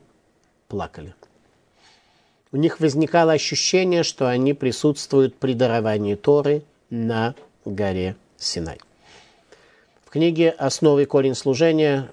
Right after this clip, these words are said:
которую написал великий мудрец, э, и возвышенный человек, э, рав Александр Зискинд в городе Гродно, говорится,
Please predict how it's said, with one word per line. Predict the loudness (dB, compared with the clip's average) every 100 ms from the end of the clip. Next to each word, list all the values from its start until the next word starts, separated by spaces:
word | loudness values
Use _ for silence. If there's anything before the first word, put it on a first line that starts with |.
| -12
которую | -8 -4 -4
написал | -4 -6 -2 0 -2 -4
великий | -6 -2 0 -2 -2 -4 -4 -8 -8
мудрец, | -2 0 0 0 0 0 -2 -8 -6
э, | -4 -4 -4 -6 -8 -12 _ -20 -20 -20 _ _
и | -10 -8 -6
возвышенный | -6 -4 -2 -2 -2 -2
человек, | -4 -4 -4 0 0 -2 -6 -10
э, | -8 -6 -6 -8 -10 -14 _ -20 -20 _
рав | -4 -2
Александр | -2 -2 -4 -2 -2
Зискинд | 0 -2 -2 -4 -6 -6
в | -16 -10 -2
городе | -2 -2 -4
Гродно, | 0 2 2 2 0 0
говорится, | 0 0 0 0 -2 -2 0 0